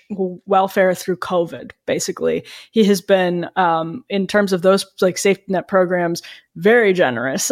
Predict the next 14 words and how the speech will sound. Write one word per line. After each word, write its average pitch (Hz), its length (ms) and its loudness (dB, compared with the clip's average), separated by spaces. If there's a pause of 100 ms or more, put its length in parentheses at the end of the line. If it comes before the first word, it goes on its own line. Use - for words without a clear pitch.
Um, 175 460 2
and 175 420 0
it's 196 220 0
true, 233 320 6
his 185 320 2
economy 185 480 -2
sucks, 180 400 -2
and 175 100 -6
I'm 165 100 -6
sure 190 200 -2
that's 170 240 -4
part 170 300 -2
of 196 120 -2
this. 233 300 2